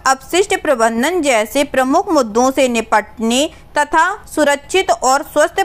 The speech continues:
पर्यावरण को बढ़ावा देने के महत्व पर प्रकाश डालता है। इस साल की थीम है दोस्तों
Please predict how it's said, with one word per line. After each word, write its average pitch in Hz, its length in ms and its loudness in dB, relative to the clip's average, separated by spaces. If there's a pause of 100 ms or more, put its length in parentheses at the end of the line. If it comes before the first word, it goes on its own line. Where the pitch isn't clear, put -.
पर्यावरण 302 600 0
को 339 180 0
बढ़ावा 277 540 2
देने 320 420 0
के 339 200 -2
महत्व 294 420 0
पर 320 200 2
प्रकाश 226 560 -2
डालता 277 480 2 (100)
है। 339 320 2 (420)
इस 339 200 -4
साल 330 240 2
की 349 220 0
थीम 320 380 0
है 349 160 0
दोस्तों 349 560 0